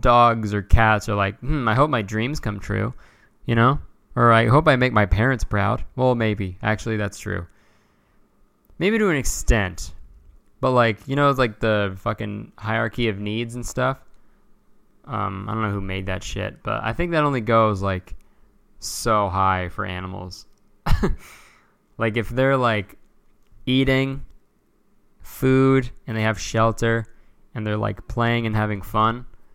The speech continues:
I think they're stoked, you know? I don't think it goes, like, I need to, I need to be, like, creatively fulfilled, or, like, in my work, I need to be fulfilled to, like,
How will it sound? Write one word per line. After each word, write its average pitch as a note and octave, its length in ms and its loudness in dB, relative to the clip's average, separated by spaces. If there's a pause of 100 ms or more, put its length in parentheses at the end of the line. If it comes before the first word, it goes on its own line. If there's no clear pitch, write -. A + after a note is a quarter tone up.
(280)
I C#3+ 40 -10
think E3+ 120 -4
they're D3+ 80 -4
stoked, G#2+ 520 -4 (260)
you A2+ 100 -12
know? B2 220 -6 (800)
I - 20 -4
don't C#3+ 100 -4
think C#3 100 -2
it A#2 60 -4
goes, A#2 280 0
like, G2 240 -2
I A2+ 80 -8
need A#2+ 160 -6
to, A2 160 -10
I A#2 100 -6
need B2 180 -6
to B2 40 -6
be, A#2 160 -4
like, G#2+ 420 -6
creatively A#2 600 -2
fulfilled, G#2 840 -4
or, G2+ 160 -6
like, G2 320 -8
in A2 140 -10
my G2+ 160 -6
work, G#2 420 -2
I G2+ 80 -4
need G2+ 160 -6
to G2+ 80 -6
be G2+ 160 -4
fulfilled G#2 600 -6
to, G#2 100 -4
like, G2 280 -6